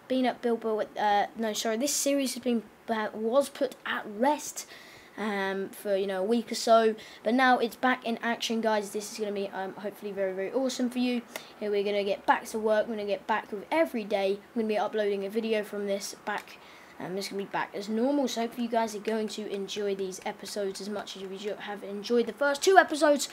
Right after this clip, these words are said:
We'll be doing a lot more episodes. Don't you worry from now. Just had to have a rest 'cause, you know, I had, uh, loads of different, uh, series going up. And, uh, also, if you go over to my YouTube channel, I don't know if it has uploaded yet,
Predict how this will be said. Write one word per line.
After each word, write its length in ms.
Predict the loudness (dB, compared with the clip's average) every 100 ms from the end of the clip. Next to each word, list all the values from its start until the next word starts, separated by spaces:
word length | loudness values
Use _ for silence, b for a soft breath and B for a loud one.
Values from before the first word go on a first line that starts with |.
| B B B -2
We'll 120 | 0
be 100 | 2
doing 200 | 2 2
a 80 | 4
lot 240 | 4 4
more 200 | 2 2
episodes. 720 | 0 -4 -2 0 0 -2 -6
Don't 300 | 0 0 0
you 200 | -6 -4
worry 300 | 2 4 4
from 300 | 0 -2 -4
now. 260 | -2 -2 -4 B B -10
Just 100 | 0
had 180 | 0 0
to 80 |
have 140 | 0 0
a 80 | 2
rest 300 | 0 -2 -8
'cause, 100 | -6
you 80 |
know, 100 | -4
I 120 | -2 -4
had, 240 | -6 -6
uh, 280 | -4 -2 -2
loads 320 | 0 -2 -2
of 60 | -6
different, 480 | -6 -6 -8 -8
uh, 180 | -6 -6
series 460 | 0 2 2 2 4
going 320 | 4 4 4
up. 240 | 2 0 -8 B B B -6
And, 320 | -6 -4 -2
uh, 220 | 0 2
also, 340 | 2 6 6 6
if 160 | -2 2
you 60 |
go 160 | 4 4
over 100 | 4
to 140 | 0
my 100 | 0
YouTube 260 | 0 -2 -2
channel, 200 | 0 0
I 20 |
don't 240 | 0 -2
know 80 | 0
if 260 | -2 -2 -2
it 120 | -2
has 200 | -2 -4
uploaded 720 | -2 -2 6 8 8 2 4
yet, 200 | 4 4